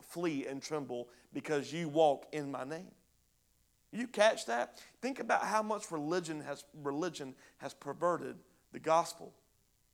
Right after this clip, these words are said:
of the kingdom. We think that in order to be saved, we have to say a certain prayer. We think that in order to be saved, we have to make sure we get this, this right,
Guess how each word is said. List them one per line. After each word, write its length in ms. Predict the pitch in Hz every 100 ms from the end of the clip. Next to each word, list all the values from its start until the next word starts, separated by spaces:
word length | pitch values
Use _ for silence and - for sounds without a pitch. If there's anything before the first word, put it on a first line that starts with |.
| _ -
of 100 | 131
the 60 | 147
kingdom. 400 | - 165 131 - _ _ _ _ _ _ _ _ _ _ _ _ -
We 200 | 185 240
think 440 | - 185 185 - - _ _
that 200 | 170 160
in 100 | 160
order 260 | 156 185 180
to 160 | 180
be 160 | 160 165
saved, 580 | - 202 214 170 165 - - _
we 120 | 160 190
have 160 | 185
to 80 | 160
say 220 | - 160
a 60 | 139
certain 380 | - 147 - 123
prayer. 440 | 147 156 185 - - _ _ _ _ _ _ _ _ _ - - _ _ -
We 160 | 185
think 320 | 185 202 202
that 140 | 180 165
in 60 |
order 280 | 151 180 185
to 60 | 175
be 140 | 156
saved, 360 | 147 175 185 165
we 120 | 170
have 180 | 170 165
to 80 | 147
make 220 | 151 165
sure 160 | - 160
we 120 | 135
get 300 | 160 147 -
this, 220 | 160 -
this 320 | 170 170 -
right, 260 | 165 160